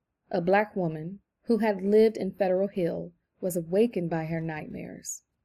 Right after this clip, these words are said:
The story began with Missus Elizabeth Joyner's bad dream. Her niece, Jane Smith, had been buried earlier that evening, and the more the Federal Hill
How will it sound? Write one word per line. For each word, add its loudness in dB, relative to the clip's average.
The -2
story 8
began 0
with -12
Missus -2
Elizabeth 0
Joyner's -4
bad -4
dream. -10
Her 4
niece, 2
Jane 2
Smith, 2
had 4
been 2
buried 8
earlier 4
that -2
evening, -2
and 2
the 2
more 6
the -2
Federal 2
Hill 2